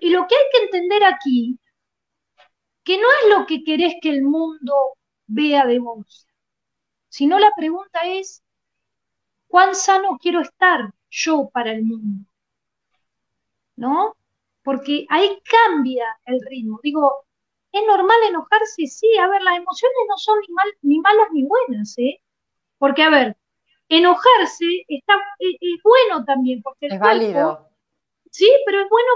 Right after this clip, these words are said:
Speaker 1: porque el cuerpo está preparado para tensarse con el estrés bueno, después pasa el estrés malo, y de repente, así como se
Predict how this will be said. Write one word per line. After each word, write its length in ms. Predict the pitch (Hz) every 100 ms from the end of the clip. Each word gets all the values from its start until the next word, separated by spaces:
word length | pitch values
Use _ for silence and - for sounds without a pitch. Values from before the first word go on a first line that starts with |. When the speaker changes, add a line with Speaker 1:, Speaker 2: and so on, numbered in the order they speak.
| 494
Speaker 1:
porque 220 | 370 349
el 80 | 330
cuerpo 280 | 427 466 427
está 220 | 427 415
preparado 720 | 403 349 339 311 262 233 208 _ _ _ _ _ _ _ _ _ _
para 320 | 294 294 277
tensarse 720 | 277 277 277 466 453 330 359 427 508 - _ _ _ _ _ _ _ _ _ - _
con 180 | 269 254
el 120 | 254
estrés 380 | 262 - 370 302
bueno, 340 | 392 440 339 349 453 466 _
después 320 | 226 220 247 -
pasa 220 | 269 269
el 100 | 262
estrés 280 | 214 330 339
malo, 440 | 403 381 330 392 427 _ _ _ -
y 160 | 285
de 80 | 320
repente, 500 | 320 330 480 508 466
así 220 | 381 427 427
como 240 | 440 381
se 160 | 370